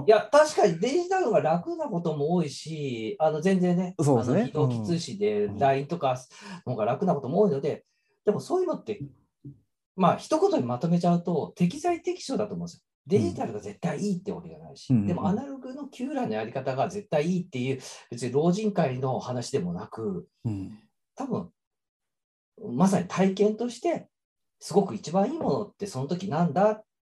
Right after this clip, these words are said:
Speaker 1: 言った時に一番いい手法っていうのがあると思っていて、それを考えた時に、まあ、あの、エスオーエヌアイっていう会社にいると、いや、うちは家電メーカーだからデジタルで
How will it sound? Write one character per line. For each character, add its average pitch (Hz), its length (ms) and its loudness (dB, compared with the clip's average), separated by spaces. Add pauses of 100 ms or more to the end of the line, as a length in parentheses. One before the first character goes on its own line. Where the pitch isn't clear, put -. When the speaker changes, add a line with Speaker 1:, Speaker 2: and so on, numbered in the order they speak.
(360)
Speaker 1:
言 160 80 -4
っ - 20 -10
た 202 100 2
時 214 220 -6
に 269 100 -4
一 147 180 -4
番 147 160 0
い 196 60 2
い - 240 -4 (420)
手 131 80 -6
法 143 220 -2
っ 170 60 -4
て 196 60 6
い - 20 4
う - 40 2
の - 100 -4
が 95 100 -6
あ 104 40 -2
る 104 120 -6
と - 80 -12
思 - 220 -16
っ - 120 -20
て - 80 -18
い 64 80 -18
て、 92 460 -8 (560)
そ 214 220 4
れ 320 420 -6
を 311 420 -2
考 254 320 -4
え - 60 -4
た 117 80 -2
時 98 300 -12
に、 139 380 -8 (120)
ま 143 100 -2
あ、 87 220 -4
あ 104 40 -6
の、 87 520 -8
エ 123 80 -8
ス - 160 -4
オ 185 100 4
ー 190 60 2
エ 202 40 2
ヌ 220 80 2
ア 226 60 0
イ - 40 0
っ - 40 -10
て - 80 -8
い - 40 -6
う - 20 -16
会 - 180 -6
社 - 140 -10
に 107 240 -8 (140)
い 117 180 -4
る 131 140 -6
と、 - 420 4 (580)
い 175 140 -10
や、 156 280 4
う 135 100 -8
ち 175 180 -2
は 135 400 6 (300)
家 135 180 -4
電 151 360 -4
メ 170 180 4
ー - 20 0
カ 90 140 -2
ー 87 40 -4
だ 85 140 -6
か 90 100 -4
ら 90 220 -4
デ 135 100 -4
ジ 147 160 -10
タ 90 140 -8
ル 90 100 -8
で 98 320 0